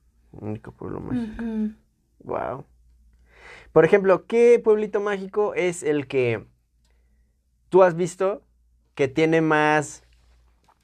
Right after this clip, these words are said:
Speaker 1: como esa esencia esotérica o mágica? O sea, que, por ejemplo, que toda la artesanía que tú veas,
Speaker 2: Ujú.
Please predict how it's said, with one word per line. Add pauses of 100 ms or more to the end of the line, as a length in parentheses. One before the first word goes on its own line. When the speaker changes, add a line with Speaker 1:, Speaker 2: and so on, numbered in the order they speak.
(560)
Speaker 1:
como
esa
esencia
esotérica
o
mágica? (1300)
O
sea,
que,
por
ejemplo,
que
toda
la
artesanía
que
tú
veas,
Speaker 2:
Ujú.